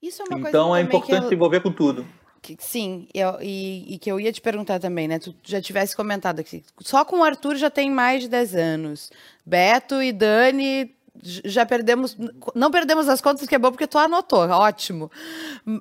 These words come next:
Speaker 1: E,
Speaker 2: Sim, é.
Speaker 1: e, e, e aí os técnicos há muito tempo.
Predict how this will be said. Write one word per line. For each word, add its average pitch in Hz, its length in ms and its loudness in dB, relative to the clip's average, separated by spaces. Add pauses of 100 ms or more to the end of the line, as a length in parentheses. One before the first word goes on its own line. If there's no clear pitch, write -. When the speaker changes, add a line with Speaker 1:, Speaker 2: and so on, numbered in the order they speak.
Speaker 1:
E, 226 100 -2
Speaker 2:
Sim, 240 280 4
é. 262 60 -2
Speaker 1:
e, 247 140 0
e, 240 280 -2
e 220 40 4
aí 233 300 4
os 294 120 -2
técnicos 285 560 2
há 285 80 2
muito 269 280 -2
tempo. 208 1080 0